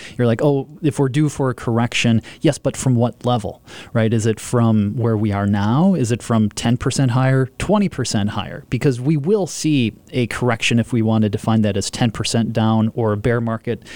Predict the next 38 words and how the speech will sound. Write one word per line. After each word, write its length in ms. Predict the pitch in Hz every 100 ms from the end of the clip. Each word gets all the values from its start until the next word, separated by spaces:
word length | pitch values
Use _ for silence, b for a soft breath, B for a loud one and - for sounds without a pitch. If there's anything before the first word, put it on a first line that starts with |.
| B B
that's 220 | 117 -
twenty 280 | - 127 123
percent 440 | - 120 117 104
down. 360 | 107 95 95 98 - B B B
But 180 | 185 -
from 200 | 135 123
what 200 | 143 127
level 640 | 123 123 131 120 104 101 B B B B
does 220 | 143 120
that 220 | 107 113
actually 380 | 107 104 - 110
begin? 400 | 104 101 123 127
And 100 | 107
then 220 | 107 110 107
where 180 | 113
does 220 | 104 101 101
it 100 | -
take 340 | - 117 -
you? 140 | 87 - _ -
And 100 | 127
then 180 | 120 117
what's 260 | 139 -
the 160 | - 131
opportunity 680 | 113 107 - - 156 139 110
cost 600 | - 95 95 - - - B B B -
of 180 | 104
waiting 320 | 98 117 123 127
for 160 | - -
that? 200 | - -
But 120 | 147
now 280 | 143 208 180
the 140 | 135
opportunity 580 | 131 123 - 202 233 214
cost 320 | - 120 -
is 100 | -
kind 200 | - 120
of 100 | 113
lower 340 | 160 285 -